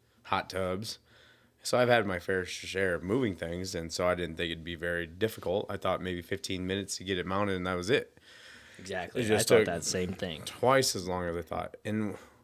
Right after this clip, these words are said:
Speaker 1: you know, by, you know, we just, earlier we just talked about environment. Well,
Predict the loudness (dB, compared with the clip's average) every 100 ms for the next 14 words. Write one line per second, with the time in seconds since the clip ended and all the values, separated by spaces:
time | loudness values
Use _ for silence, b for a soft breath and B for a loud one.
0 | _ -2 2 6 6 6 2 B B B
1 | B 2 4 6 4 4 2 2 _ _
2 | 8 10 10 8 4 -6 -2 0 0 0
3 | 0 2 2 2 2 4 4 2 0 0
4 | 0